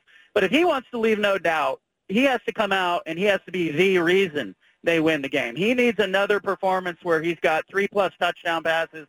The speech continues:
three hundred yards, completing seventy-five to eighty percent of his passes. He does that with so many voters in other regions who haven't had a chance to see him play. He does that, uh, with so many people watching, and look out.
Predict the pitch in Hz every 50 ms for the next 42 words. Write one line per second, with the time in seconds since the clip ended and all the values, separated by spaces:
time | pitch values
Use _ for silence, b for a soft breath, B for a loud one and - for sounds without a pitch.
0 | _ _ _ _ _ - 220 226 226 214 202 185 185 160 156 156 156 156 160 156
1 | 156 151 _ _ _ _ _ _ _ _ - 208 190 208 226 226 220 175 - 220
2 | 190 185 185 185 165 202 180 180 175 175 175 175 170 170 - 175 170 - 180 165
3 | 160 156 156 - - - 156 156 156 - - 165 156 143 - b b b b b
4 | - 269 277 277 254 214 175 220 214 214 208 - 175 170 - - - 214 208 214
5 | 220 220 214 208 185 175 196 190 190 185 185 185 180 170 - _ _ _ _ _
6 | _ _ _ _ - 185 175 175 202 208 202 190 180 190 190 190 185 180 202 185
7 | 185 170 - 196 185 180 190 180 185 185 202 - 185 190 185 180 170 - - 196
8 | 180 180 - 175 - - 190 180 175 170 165 175 160 156 185 269 - 320 285 226
9 | 185 - 208 196 208 240 262 - - _ _ _ _ _ _ _ _ _ - 202
10 | 185 180 175 170 185 180 - - 247 247 247 240 233 240 247 220 226 202 202 202
11 | 208 226 - - 262 240 220 202 190 190 180 - 185 147 127 123 -